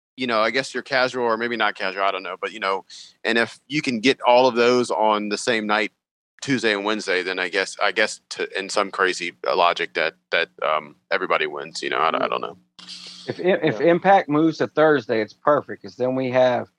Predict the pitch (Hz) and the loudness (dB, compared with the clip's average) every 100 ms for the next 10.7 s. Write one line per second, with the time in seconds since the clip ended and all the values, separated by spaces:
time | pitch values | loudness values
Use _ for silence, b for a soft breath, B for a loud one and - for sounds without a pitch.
0 | _ - 131 127 123 117 123 120 113 107 | _ 2 2 2 -4 -2 -2 -2 -4 -6
1 | 101 95 87 _ _ _ - 117 139 139 | -8 -12 -14 _ _ _ -12 0 2 2
2 | - _ _ _ - 147 175 185 170 156 | 0 _ _ _ 2 6 6 4 2 2
3 | 160 143 107 _ 127 127 120 - _ - | 2 2 -4 _ 4 6 4 0 _ -8
4 | 123 120 139 131 139 - 131 127 113 - | -2 2 2 2 -6 -6 -2 0 0 0
5 | 117 110 110 104 110 110 - - 127 120 | 0 0 -4 -6 -6 -6 -8 -10 -6 -4
6 | - 113 101 - 110 104 - - _ _ | -4 -6 -6 -4 -2 -2 -4 -20 _ _
7 | _ _ - 117 104 101 120 - - - | _ _ -8 -4 -4 -4 -8 -8 -12 -4
8 | 147 156 - - 160 170 196 180 175 170 | -2 -2 -6 -2 0 2 2 2 -2 0
9 | 170 151 131 143 135 - 131 127 123 - | 2 2 2 -2 -2 -2 0 2 0 -2
10 | 120 113 107 107 101 95 82 | -6 -6 -8 -10 -14 -16 -20